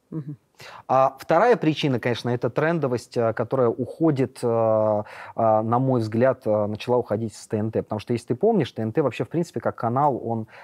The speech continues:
Speaker 2: стартовал как канал реалити. Тогда же были сума-, "Голод", "Брат", э,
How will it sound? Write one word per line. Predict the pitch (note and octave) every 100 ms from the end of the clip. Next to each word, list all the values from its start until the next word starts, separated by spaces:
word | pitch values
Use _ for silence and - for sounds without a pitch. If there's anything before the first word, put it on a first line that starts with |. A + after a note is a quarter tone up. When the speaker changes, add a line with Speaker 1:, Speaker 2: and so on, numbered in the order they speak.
| -
Speaker 2:
стартовал | - - A#2+ C3+ B2 D3 D3+
как | - A2
канал | B2 B2+ A#2+
реалити. | A2+ A2 F#2 F2 - F2+ - _ -
Тогда | A#2+ B2
же | A#2+
были | A#2+ A#2
сума-, | - C3+ C3
"Голод", | G#2+ B2 B2 C#3+ B2 G#2 - - G2+
"Брат", | G2+ B2 C3 C3 A#2+ -
э, | A2+ G#2+